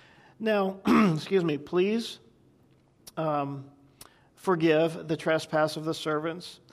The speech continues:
uh, of the God of your father." And Joseph wept when they spoke to him.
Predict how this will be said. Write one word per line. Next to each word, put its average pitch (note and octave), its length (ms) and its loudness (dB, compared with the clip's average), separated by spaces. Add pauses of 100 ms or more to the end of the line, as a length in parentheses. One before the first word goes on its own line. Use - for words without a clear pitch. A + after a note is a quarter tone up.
(360)
uh, D#3+ 40 -4
of D#3+ 260 -2
the D#3+ 80 0
God D#3 260 2
of E3+ 100 0
your E3+ 140 -2
father." C#3+ 480 -4 (140)
And D#3 160 -6
Joseph E3 480 0
wept E3 600 0
when D#3+ 200 -4
they D#3 100 -2
spoke D3 440 -6
to C#3 60 -14
him. B2+ 280 -18